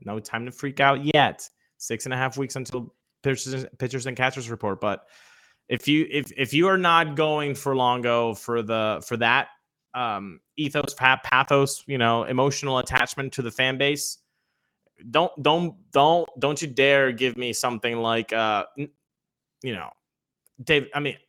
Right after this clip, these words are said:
I, I liked David, David Peralta, but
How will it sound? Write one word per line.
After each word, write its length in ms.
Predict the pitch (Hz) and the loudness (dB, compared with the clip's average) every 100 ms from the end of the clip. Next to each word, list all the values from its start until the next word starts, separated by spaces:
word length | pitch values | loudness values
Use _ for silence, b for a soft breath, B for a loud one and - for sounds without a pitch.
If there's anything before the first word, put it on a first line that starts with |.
| _ - | _ -10
I, 100 | 123 - | -6 -2
I 80 | 156 | 0
liked 440 | 156 180 - - | 0 -2 -6 -4
David, 320 | 165 190 190 202 | 0 2 2 2
David 260 | 156 175 170 | 4 4 4
Peralta, 340 | 196 190 202 | 4 6 4
but 200 | 165 139 | 0 -4